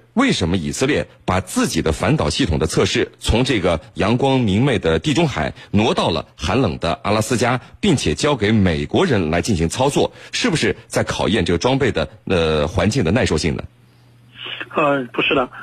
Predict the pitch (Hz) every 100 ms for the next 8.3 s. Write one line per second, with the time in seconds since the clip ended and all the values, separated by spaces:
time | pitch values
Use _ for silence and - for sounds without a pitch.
0 | - 156 139 131 135 180 160 135 - 135
1 | 151 131 123 123 127 120 135 135 139 147
2 | 131 160 151 131 147 147 147 139 135 135
3 | - 143 165 120 143 139 123 - 135 -
4 | 143 131 127 - 135 156 131 135 143 139
5 | 123 127 - 156 - - - 151 151 123
6 | 120 120 139 127 127 147 151 151 143 120
7 | - 143 123 131 143 131 117 117 - 131
8 | - -